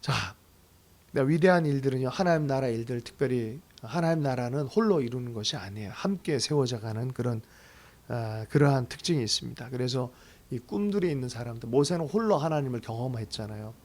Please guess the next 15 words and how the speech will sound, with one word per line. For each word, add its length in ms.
바울도 380
홀로, 340
홀로 340
하나님을 400
경험했잖아요. 680
그런데, 520
아, 260
그 180
비전은 600
하나님 400
나라의 280
비전이고 440
하나님의 500
비전이기 480
때문에 460